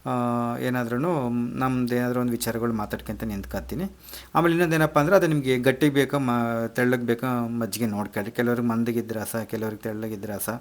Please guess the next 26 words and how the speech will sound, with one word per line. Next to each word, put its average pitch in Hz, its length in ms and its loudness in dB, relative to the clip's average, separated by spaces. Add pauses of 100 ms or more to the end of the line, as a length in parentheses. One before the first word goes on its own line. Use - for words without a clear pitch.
(460)
ಅವ್ರವ್ರ 139 320 6
ಇಚ್ಛೆ 131 260 2
ಅದು, 98 200 0
ಗೊತ್ತಾಯ್ತಾ? 107 580 -8 (360)
ಯಾರು 151 180 8
ಒಂಚೂರು 147 240 4
ಉಪ್ಪು 147 140 0
ಜಾಸ್ತಿ 135 360 4
ಆಯ್ತು 120 240 0
ಅಂತಂದ್ರೆ 113 420 -2
ನೀವು 135 240 2
ಇನ್ನೊಂದು, 123 360 0
ಇನ್ನೂ, 127 160 0
ಇನ್ನೊಂಚೂರು 127 600 -2
ಮೊಸರು 117 280 0
ಹಾಕ್ಯಂಡು 113 280 -4
ಕಡ್ದು 107 300 -2
ಅದಕ್ಕೆ 117 260 -2
ಒಯ್ದು, 110 420 -4 (460)
ಆ, 123 220 0
ನಿಮಗೆ 120 640 0
ಹೆಂಗ್ 120 200 2
ಬೇಕೋ 107 220 -2
ಹಂಗೆ 151 140 -2
ಮಾಡ್ಕೊಳ್ರಿ 107 460 -2
ಅಷ್ಟೇನೆ, 87 420 -6